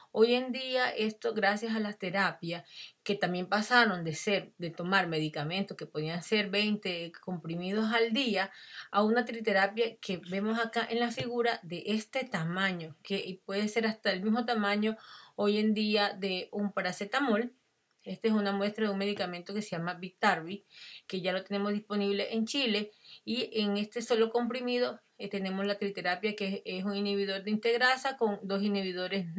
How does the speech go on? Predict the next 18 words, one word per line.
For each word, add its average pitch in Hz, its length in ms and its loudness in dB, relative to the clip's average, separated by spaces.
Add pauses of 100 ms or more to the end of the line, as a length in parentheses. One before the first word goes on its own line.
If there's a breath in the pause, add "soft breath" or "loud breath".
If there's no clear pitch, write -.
eh, 185 280 -2
nucleótidos. 165 640 -4 (800 loud breath)
Esto 208 280 0
hace 208 200 2
que 220 80 -4
el 202 80 -4
paciente 196 560 -4
tenga 190 320 -2
mejor 180 380 -2
palatividad, 190 800 2 (120)
tanto 190 300 -6
para 180 200 0
los 175 160 -4
niños 185 280 -2
como 208 220 -4
para 202 180 2
los 208 220 2
adultos, 233 600 0